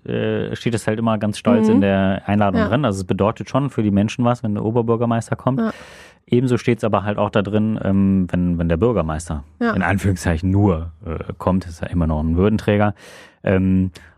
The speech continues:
Speaker 1: also ich glaube, das ist schon eine Art Wertschätzung so, ne? Wenn die, wenn die Bürgermeister so mal bei Veranstaltungen vorbeischauen, da freuen die sich irgendwie und dann fühlen sie sich, ähm, ja, wertgeschätzt, äh, auch,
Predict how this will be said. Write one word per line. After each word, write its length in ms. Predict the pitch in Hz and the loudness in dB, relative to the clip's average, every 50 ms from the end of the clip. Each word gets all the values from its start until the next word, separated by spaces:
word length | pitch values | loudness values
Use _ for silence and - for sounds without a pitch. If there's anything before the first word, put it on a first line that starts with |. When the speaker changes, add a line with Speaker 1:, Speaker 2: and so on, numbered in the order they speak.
| _ _ - | _ _ -4
Speaker 1:
also 120 | - 110 | 0 0
ich 60 | 120 117 | 0 2
glaube, 280 | 131 135 147 151 143 | 2 0 2 0 -2
das 240 | 123 120 110 - - | 0 -2 -4 -4 -4
ist 100 | - - | -10 -4
schon 160 | - 135 117 | 0 2 2
eine 80 | 101 98 | 4 4
Art 200 | 101 101 101 92 98 | 4 2 0 -2 0
Wertschätzung 560 | 110 123 160 - - - 98 87 - 95 90 82 | 0 0 0 0 -2 -2 -4 -2 0 -2 0 0
so, 120 | 82 82 | 0 2
ne? 200 | 87 123 165 156 | 2 2 2 0
Wenn 100 | 120 110 | 0 -2
die, 240 | 104 104 104 101 95 | 0 0 -2 -2 0
wenn 80 | 98 | 0
die 60 | 98 95 | -2 0
Bürgermeister 560 | 95 107 113 117 117 110 107 110 104 - 113 | 0 0 0 0 0 0 0 -2 -2 -2 -2
so 140 | 107 107 101 | 0 0 2
mal 180 | 104 104 98 95 | 2 2 2 2
bei 220 | 98 95 95 92 | 2 0 0 0
Veranstaltungen 500 | - - - - - - 123 104 110 92 | -2 -2 -4 -4 0 0 -2 0 -2 -4
vorbeischauen, 680 | - - 90 101 113 123 - - - 120 120 123 131 - _ - - _ _ _ _ _ _ _ - - - - - | -4 -2 0 0 0 0 0 0 0 2 2 0 -2 -4 _ -20 -20 _ _ _ _ _ _ _ -12 -12 -12 -6 0
da 120 | 107 107 | 0 0
freuen 280 | - - 113 110 113 123 | 0 2 0 0 2 0
die 60 | 117 | -2
sich 180 | 110 107 101 - | -2 -4 -4 -4
irgendwie 380 | 117 110 113 110 113 110 110 | -2 0 2 2 2 2 2
und 200 | 110 104 95 95 95 | 2 2 2 2 4
dann 240 | 95 95 92 92 | 4 4 2 2
fühlen 220 | - - 110 104 98 | 0 0 0 0 2
sie 100 | 95 92 | 2 2
sich, 340 | 92 92 90 - - - - - | 0 0 -2 -4 -12 -10 -6 -4
ähm, 400 | 98 90 87 87 87 87 87 87 87 | -2 0 0 2 2 0 0 0 -2
ja, 140 | 90 82 | -2 2
wertgeschätzt, 720 | 85 101 117 - - - - - 104 101 98 - - - - | 2 2 0 0 -4 -10 -2 0 0 0 -2 -4 -16 -10 -8
äh, 320 | - - - - 90 92 | -6 -4 -2 0 0 0
auch, 480 | - - - - 87 85 - - - | -2 -2 -2 -2 -2 -2 -2 -8 -20